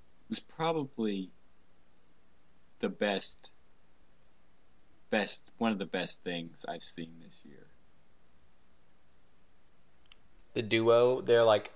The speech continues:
Speaker 2: they're dynamic.
Speaker 1: Yeah, well, also, like, Eddie Brock, he's probably the best Eddie Bra-, Brock in any movie or comic, I would say. And Venom is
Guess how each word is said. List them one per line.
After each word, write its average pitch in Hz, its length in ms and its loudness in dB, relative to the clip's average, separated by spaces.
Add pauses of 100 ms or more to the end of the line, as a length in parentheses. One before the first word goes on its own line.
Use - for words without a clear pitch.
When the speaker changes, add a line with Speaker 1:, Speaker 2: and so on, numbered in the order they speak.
(420)
Speaker 2:
they're 110 180 4
dynamic. 104 600 -4
Speaker 1:
Yeah, - 160 -2
well, 117 200 6
also, - 380 2
like, 92 220 0
Eddie 117 160 0
Brock, 104 420 -2 (2000)
he's 101 180 -2 (320)
probably 104 240 0
the 87 80 -6
best 95 320 -2
Eddie 90 180 -4
Bra-, 82 280 -4 (140)
Brock 85 400 -2 (1000)
in 90 140 -16
any 82 300 -16 (560)
movie 85 380 -16
or 82 120 -16 (600)
comic, 87 420 -10
I 82 40 -16
would 80 140 -16
say. 80 280 -16 (800)
And 85 420 -10 (240)
Venom 101 400 -2 (1800)
is 85 520 -12